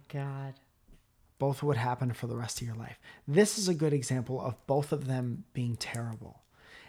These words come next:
Speaker 2: And this is like, when both of them are terrible,
Speaker 1: Mm-hmm.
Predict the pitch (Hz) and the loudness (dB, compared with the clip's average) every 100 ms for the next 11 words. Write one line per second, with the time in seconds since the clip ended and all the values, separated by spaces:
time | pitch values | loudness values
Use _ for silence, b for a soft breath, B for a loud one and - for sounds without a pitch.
0 | B 143 147 185 185 170 147 147 139 226 | B 6 6 6 4 2 6 6 4 0
1 | 175 165 147 151 190 214 190 202 196 196 | 4 6 8 8 8 6 4 6 6 4
2 | - 185 226 - 139 160 196 226 - 156 | 2 2 2 2 4 4 2 -2 -4 -8
3 | 139 113 | -8 -6